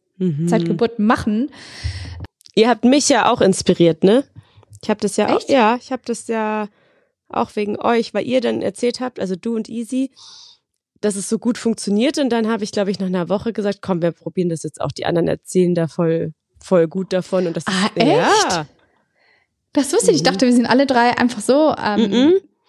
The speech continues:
Speaker 1: Also,
Speaker 2: das sowieso einfach
Speaker 1: doch,
Speaker 2: so
Speaker 1: ich,
Speaker 2: gemacht.
Speaker 1: ich hatte so ein Abhaltetöpfchen schon, aber wir haben das, ich glaub, eine Woche oder so nicht gemacht. Und dann habt ihr, weil eure Kinder sind ja einen Monat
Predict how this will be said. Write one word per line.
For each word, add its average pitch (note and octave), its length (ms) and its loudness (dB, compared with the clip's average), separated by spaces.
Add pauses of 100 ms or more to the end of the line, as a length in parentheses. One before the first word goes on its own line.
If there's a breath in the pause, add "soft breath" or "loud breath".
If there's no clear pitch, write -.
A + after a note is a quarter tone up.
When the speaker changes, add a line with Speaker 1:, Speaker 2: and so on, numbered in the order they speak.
(200 soft breath)
Speaker 1:
Also, B3+ 200 0
Speaker 2:
das D4 80 -2
sowieso A3 280 -6
einfach B3+ 280 -2
Speaker 1:
doch, C4 60 0
Speaker 2:
so G3 120 -6
Speaker 1:
ich, G3+ 80 -4
Speaker 2:
gemacht. - 200 -6
Speaker 1:
ich A3 180 -8
hatte C4 260 -6
so D4 100 -10
ein D4 120 -6
Abhaltetöpfchen D4 840 -8
schon, D#4+ 360 -4
aber A3+ 260 -4
wir A3+ 140 -2
haben A#3 160 -4
das, A3+ 260 -8 (420)
ich - 80 -20
glaub, A#3 160 -2
eine G#3 160 -4
Woche B3+ 640 -2 (120)
oder A#3 260 -2
so A#3+ 120 -2
nicht A#3 320 -4
gemacht. F4 680 -2
Und A3+ 160 -4
dann A3+ 160 -2
habt A#3+ 240 -6
ihr, B3+ 380 -2 (180)
weil F#3 200 -2
eure G3+ 400 -2
Kinder G#3+ 480 -4
sind G3 240 -8
ja G3 160 -2
einen F#3 140 0
Monat F#3+ 300 -2